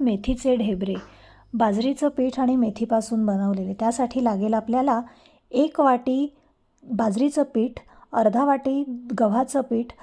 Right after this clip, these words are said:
आणि दोन चमचे चण्याचं पीठ. चण्याच्या पिठाने खूप सुंदर खमंगपणा येतो आणि चवीलाही फार छान लागतं. आता आपण त्यात घालूया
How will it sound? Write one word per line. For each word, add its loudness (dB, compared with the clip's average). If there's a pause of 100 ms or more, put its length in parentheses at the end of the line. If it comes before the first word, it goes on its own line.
(200)
आणि 0
दोन 0
चमचे -2 (200)
चण्याचं 2
पीठ. -10 (1400)
चण्याच्या 0
पिठाने -2
खूप -6
सुंदर -2
खमंगपणा 0
येतो -2
आणि 0
चवीलाही 0
फार -4 (120)
छान -2
लागतं. -8 (1120)
आता 0
आपण 0
त्यात 0
घालूया 0